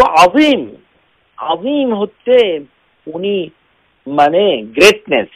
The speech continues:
ইংরেজিতে গ্রেটনেস এটা, যে তার মাইটিনেস, গ্রেটনেস, ম্যাগনিফিসেন্ট সুবহানাহু ওয়া তাআলা, এটি এত বড় যে দৃষ্টি তাকে মানে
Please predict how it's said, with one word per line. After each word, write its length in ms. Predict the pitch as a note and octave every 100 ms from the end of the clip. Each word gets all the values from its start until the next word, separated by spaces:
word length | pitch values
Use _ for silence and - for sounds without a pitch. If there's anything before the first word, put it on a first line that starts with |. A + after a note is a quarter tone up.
| _ -
ইংরেজিতে 560 | D#3+ D#3+ D#3+ D3+ D#3 A3+ D3+
গ্রেটনেস 500 | B2 - E3+ B2 G2 _ _ _ _ _ _ _ _
এটা, 260 | - - E2+ - _ _ _ -
যে 80 | B2 A#2 - _ -
তার 300 | C3 D3+ E3+ D3 A#2
মাইটিনেস, 560 | C#3 F#3 F#3+ F3 D3+ E3+ C#3+
গ্রেটনেস, 380 | C3 D3+ D3+ B2+ A#2 B2
ম্যাগনিফিসেন্ট 600 | C3+ F3 F#3+ E3+ D3 D3 -
সুবহানাহু 500 | C#3+ - C#3 C3 B2
ওয়া 120 | A#2+ -
তাআলা, 300 | A2 C#3 E3+ - -
এটি 160 | - E3+ D3+
এত 100 | - D#4+ F3+
বড় 180 | E3 F#3 C4+ - _ -
যে 60 | B2 A#2
দৃষ্টি 380 | C#3+ F#3 - A3+ G#3+
তাকে 300 | F#3 F3 - D#4 F4+ _ _ _ _ -
মানে 260 | C3+ C#3